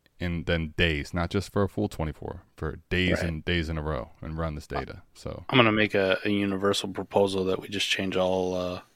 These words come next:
Speaker 2: all waivers to run on Thursday morning then. <laughs>
Speaker 1: Boom. Thursday A M, baby. When A Warp drops, let's do it.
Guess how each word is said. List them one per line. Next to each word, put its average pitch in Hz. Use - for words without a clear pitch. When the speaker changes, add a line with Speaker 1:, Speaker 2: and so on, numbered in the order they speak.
Speaker 2:
all 98
waivers 92
to 92
run 90
on 90
Thursday 87
morning 85
then. 82
<laughs> -
Speaker 1:
Boom. 101
Thursday 113
A 107
M, 98
baby. 92
When 95
A 101
Warp 104
drops, 95
let's 98
do 98
it. 80